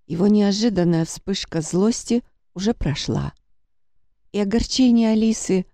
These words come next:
обиженной его грубостью, тяжёлым камнем легло на плечи. Борисов приложился к бокалу, но тот оказался пустым.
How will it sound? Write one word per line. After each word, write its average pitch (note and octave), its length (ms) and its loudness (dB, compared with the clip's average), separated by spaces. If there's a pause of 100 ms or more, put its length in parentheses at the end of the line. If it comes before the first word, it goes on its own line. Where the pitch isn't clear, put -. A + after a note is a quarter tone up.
(180)
обиженной F3 640 0
его E3 260 0
грубостью, F3 680 -2 (380)
тяжёлым A3 500 2
камнем A#3 500 2
легло D3 400 0
на G3 160 2
плечи. - 640 -10 (680)
Борисов G#3+ 480 -2
приложился F3 720 0
к F3 80 -8
бокалу, F#3+ 640 -2 (360)
но A3 140 -2
тот D4 240 0
оказался G3+ 640 -2
пустым. - 720 -6